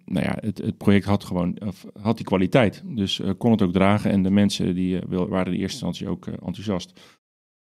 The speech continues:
Dus omdat we toch, eh, onze aannemer al, eh, hadden gecontracteerd, eh, Basics uit, eh, België, die, eh, wilde instappen. Hebben we uiteindelijk een achtervangconstructie met, eh, Vesteda, eh, moeten afspreken voor de vijfenzestig appartementen.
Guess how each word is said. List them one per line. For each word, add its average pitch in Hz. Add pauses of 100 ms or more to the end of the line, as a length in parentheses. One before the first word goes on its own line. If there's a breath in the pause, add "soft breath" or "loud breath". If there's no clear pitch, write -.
(160)
Dus - (400)
omdat 123
we 110
toch, -
eh, 107
onze 101
aannemer 123
al, 120
eh, 104
hadden 104
gecontracteerd, 107
eh, 95
Basics 123
uit, 90
eh, 92
België, 120
die, 107
eh, 104
wilde 104
instappen. 104 (520 soft breath)
Hebben 104
we 104
uiteindelijk 113
een 127
achtervangconstructie 98
met, 92
eh, 92
Vesteda, 98
eh, 95
moeten 95
afspreken 90
voor 90
de 90
vijfenzestig 92
appartementen. 95